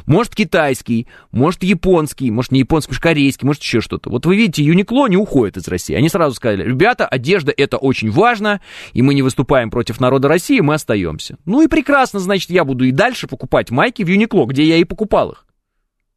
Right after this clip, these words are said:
И всё. А Зара может идти в задницу.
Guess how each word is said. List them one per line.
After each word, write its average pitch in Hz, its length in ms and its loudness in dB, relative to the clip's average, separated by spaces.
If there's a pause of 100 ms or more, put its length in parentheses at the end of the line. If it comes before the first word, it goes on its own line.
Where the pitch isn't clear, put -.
(460)
И 101 80 -6
всё. 240 340 0 (480)
А 110 100 -4
Зара 214 320 2
может 240 300 -2
идти 277 180 0
в 190 80 0
задницу. 170 600 -2